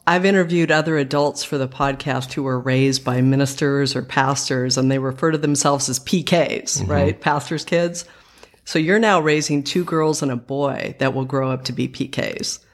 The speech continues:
Speaker 1: What's your biggest hope for them and their lives on a spiritual level?
Speaker 2: Yeah, so they're, they're already P Ks. They're, they have that branding, right? And I hear it can be rough.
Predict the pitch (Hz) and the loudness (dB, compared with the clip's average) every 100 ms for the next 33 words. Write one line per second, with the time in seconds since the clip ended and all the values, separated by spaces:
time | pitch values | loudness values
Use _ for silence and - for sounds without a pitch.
0 | _ - - 147 160 - 202 170 160 165 | _ -20 -4 0 2 2 2 2 0 2
1 | 151 - 151 - 147 135 127 131 131 131 | -2 -2 -2 -2 -4 -2 -2 -2 -2 -2
2 | 131 131 127 127 123 - 123 123 - 156 | -2 -2 -2 -4 -4 -6 -6 -4 -4 -4
3 | 139 131 127 - - - 139 156 175 202 | -6 -6 -12 -12 -14 -16 -4 0 2 2
4 | 117 - 147 147 170 - 147 170 - 160 | -2 -2 0 2 2 2 2 2 4 2
5 | 160 170 190 151 - 165 143 - 123 113 | 2 2 2 0 -2 -8 -6 -4 -2 -2
6 | 135 127 151 135 127 120 135 139 127 117 | -4 -6 -4 0 2 2 0 2 0 0
7 | 135 127 120 113 107 107 104 127 - - | 2 2 4 2 0 0 0 0 -4 -14
8 | - - 120 151 - 254 214 180 160 120 | -18 -4 2 2 2 0 0 2 2 4
9 | 117 87 - - | 2 0 -6 -18